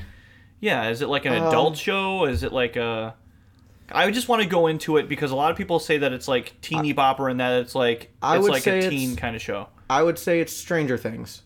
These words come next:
Speaker 2: It's Stranger Things, and it's kind of like Haunted House Stranger Things. Like, maybe
Speaker 1: Okay.
Speaker 2: it's a more mature Goosebumps. They swear, they say the F word in it, but I wouldn't put it at, like, a, as an adult show either.
Speaker 1: Mm-hmm.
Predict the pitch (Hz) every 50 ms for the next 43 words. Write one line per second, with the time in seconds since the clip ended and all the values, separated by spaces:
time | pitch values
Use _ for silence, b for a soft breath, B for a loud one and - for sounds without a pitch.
0 | _ _ - 131 123 - - - 165 160 156 143 151 143 165 151 147 147 143 123
1 | 143 131 131 135 - 151 120 - - 147 139 139 135 120 127 123 120 123 - 131
2 | 127 127 127 120 107 123 123 120 120 113 - - - 127 117 110 117 110 - 113
3 | 110 113 110 107 113 104 120 131 127 120 127 131 123 123 B B B B B -
4 | 165 151 - 165 147 147 151 156 160 175 190 202 185 165 - - 180 160 156 156
5 | 143 127 113 113 - - 135 135 131 - - 113 107 117 - - - 131 131 -
6 | - 156 175 165 127 117 120 123 120 - 131 127 131 139 143 139 - 117 110 107
7 | 107 104 107 113 120 B B B B B B B B _ - 139 135 127 135 143
8 | 160 160 143 117 - 156 143 135 - 143 127 120 120 117 110 123 123 - 123 120
9 | 113 104 110 98 92 95 - 113 117 202 196 - - 117 110 113 131 151 120 -
10 | - - 131